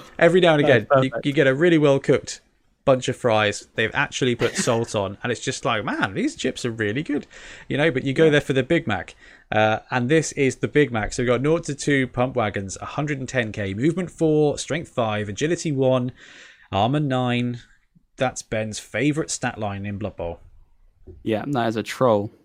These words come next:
Speaker 1: That is
Speaker 2: And
Speaker 1: a
Speaker 2: therefore,
Speaker 1: troll.
Speaker 2: this player is perfect, right?
Speaker 1: Well,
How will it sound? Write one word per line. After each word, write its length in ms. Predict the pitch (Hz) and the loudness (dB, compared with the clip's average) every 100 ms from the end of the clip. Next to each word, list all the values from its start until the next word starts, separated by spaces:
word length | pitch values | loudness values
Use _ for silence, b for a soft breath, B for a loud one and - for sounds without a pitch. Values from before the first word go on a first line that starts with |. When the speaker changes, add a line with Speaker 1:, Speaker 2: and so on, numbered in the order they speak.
| _ - _ | _ -20 _
Speaker 1:
That 200 | 101 101 | -6 -4
is 160 | 101 101 | -4 0
Speaker 2:
And 100 | 113 | 2
Speaker 1:
a 20 | |
Speaker 2:
therefore, 520 | 113 113 - 104 101 | 4 2 0 -2 -2
Speaker 1:
troll. 120 | - - - _ _ - | -4 -12 -20 _ _ -4
Speaker 2:
this 180 | 113 - | -4 -4
player 480 | - 113 104 - - | -4 -2 -2 -4 -8
is 180 | - 135 | -6 -6
perfect, 500 | 143 - 208 - - | -6 -8 -8 -10 -10
right? 180 | - 269 - _ _ _ _ B B B B B - | -8 -8 -12 _ _ _ _ B B B B B 2
Speaker 1:
Well, 340 | 185 190 - | 4 4 2